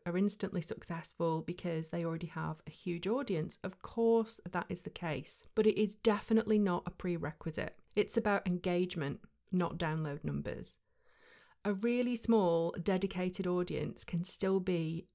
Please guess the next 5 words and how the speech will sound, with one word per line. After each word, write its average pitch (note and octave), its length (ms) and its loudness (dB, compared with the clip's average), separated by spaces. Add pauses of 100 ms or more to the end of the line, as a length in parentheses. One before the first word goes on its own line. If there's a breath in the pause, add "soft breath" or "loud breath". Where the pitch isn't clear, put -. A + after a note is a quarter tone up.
incredibly A3+ 920 -4
powerful. G3 720 -4 (760 soft breath)
They're A#3 380 2
your G3+ 480 2
people, F#3+ 640 0